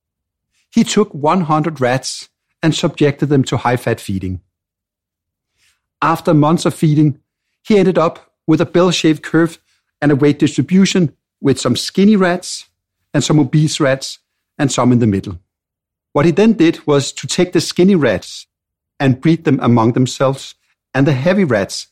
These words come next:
and he bred those among themselves. And after rounds of breeding, he ended up with two distinct populations,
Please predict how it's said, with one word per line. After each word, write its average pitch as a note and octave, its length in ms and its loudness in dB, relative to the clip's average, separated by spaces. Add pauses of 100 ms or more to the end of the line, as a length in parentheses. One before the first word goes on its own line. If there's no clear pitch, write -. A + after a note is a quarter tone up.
(340)
and A#2+ 120 2
he B2+ 40 4
bred A#2+ 280 -2
those E3+ 240 2
among G#2+ 260 0
themselves. F#2 640 -6 (360)
And C#3+ 100 0
after E3+ 220 0
rounds D3+ 440 0
of - 200 -12
breeding, F#3+ 440 0 (320)
he G3 160 2
ended E3+ 180 2
up D#3 200 -2
with D#3 120 -2
two F#3+ 220 0
distinct D#3 480 -2
populations, A#2 880 -2